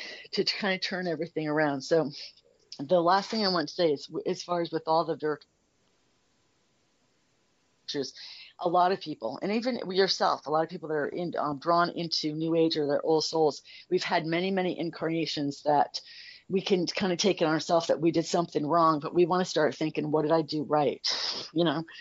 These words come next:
and start putting more energy into that and not ego. It's not about ego, because we tend to really, um, make ourselves small because we've had many lifetimes that we, um,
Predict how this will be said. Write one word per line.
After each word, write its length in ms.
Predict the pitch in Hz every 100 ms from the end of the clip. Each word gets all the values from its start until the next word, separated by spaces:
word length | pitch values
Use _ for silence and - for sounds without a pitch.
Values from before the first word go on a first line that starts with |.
| - - -
and 180 | 185 180
start 380 | - 180 165 -
putting 200 | 190 165
more 220 | 170 -
energy 440 | 175 170 160 160
into 240 | 160 156 170
that 320 | 175 170 147
and 140 | - 165
not 240 | 151 170 -
ego. 500 | 269 302 175 151 -
It's 160 | - -
not 160 | 175
about 240 | 185 185 -
ego, 360 | 254 196 151
because 360 | 151 - 165 -
we 80 | 170
tend 300 | - 175 170
to 100 | 165
really, 440 | 165 185 185 160 - - - - - _
um, 420 | 170 156 143 143 - - -
make 240 | 214 214
ourselves 420 | 196 180 175 156
small 320 | - 190 208 180
because 340 | 160 175 147
we've 160 | 165 160
had 160 | 151
many 240 | 160 165 156
lifetimes 540 | 165 175 - 160 151
that 240 | 151 -
we, 300 | 151 156 151 -
um, 340 | 151 143 139